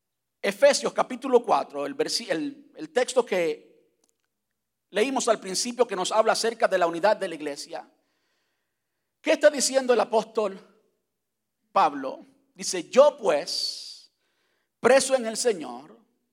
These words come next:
fue una de las cartas que escribió en, en la prisión en Roma,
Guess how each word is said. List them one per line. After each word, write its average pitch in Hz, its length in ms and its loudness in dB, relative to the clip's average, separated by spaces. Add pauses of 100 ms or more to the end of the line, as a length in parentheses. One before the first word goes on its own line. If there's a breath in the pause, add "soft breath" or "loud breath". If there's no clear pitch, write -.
(400)
fue 156 140 -2
una 180 160 0
de 180 80 2
las 160 100 0
cartas 190 340 -6
que 156 100 -20
escribió 165 440 -4
en, 151 400 -10
en - 80 -18
la - 80 -10
prisión 170 380 -6
en 160 80 -4
Roma, 165 340 0